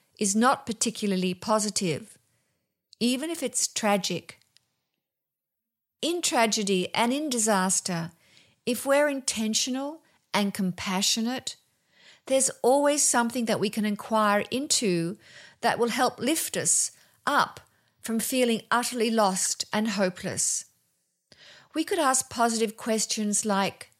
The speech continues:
these. "Right now, what relief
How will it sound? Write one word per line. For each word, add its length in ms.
these. 680
"Right 340
now, 540
what 200
relief 640